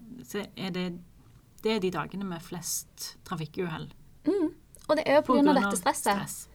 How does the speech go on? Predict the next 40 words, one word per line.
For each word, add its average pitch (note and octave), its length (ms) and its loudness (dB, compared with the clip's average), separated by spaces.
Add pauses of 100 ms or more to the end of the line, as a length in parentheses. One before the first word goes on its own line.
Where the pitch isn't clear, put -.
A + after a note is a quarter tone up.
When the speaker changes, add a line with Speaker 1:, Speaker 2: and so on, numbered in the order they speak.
(420)
Speaker 2:
Og C4+ 80 4
gjerne A3 200 6
da A3+ 120 4
folk A3 240 -2
jobber, F#3+ 260 2
jobber, G3+ 260 2
jobber, F#3+ 240 0
og G#3 60 -2
så G#3+ 100 -4
skal G#3 180 0
de G3+ 100 -4
rett - 140 -10
ut F#3 120 -6
og G3+ 220 -4
fikse - 360 -2
alle A3 180 6
disse G3 180 -4
tingene G3 220 -2
og G3+ 60 -4
holde F3 200 0
fasaden E3+ 360 -6
oppe. - 200 -10 (220)
Speaker 1:
Ja. G#3 120 -4 (760)
Speaker 2:
Så C#4 100 4
hvis C4 100 6
vi B3+ 80 10
blir B3 140 6
kvitt - 180 -4
det F#3+ 120 0
nå, G3+ 180 4
så B3+ 80 6
er A3+ 40 8
det A3 140 2
positivt. F3+ 500 -4
Speaker 1:
Mhm. E3 380 -2 (320)
Speaker 2:
Vi A3 220 8
kan A3 160 2
bli F#3 80 -6
kvitt - 260 -2
arbeidsledighet, F3+ 920 0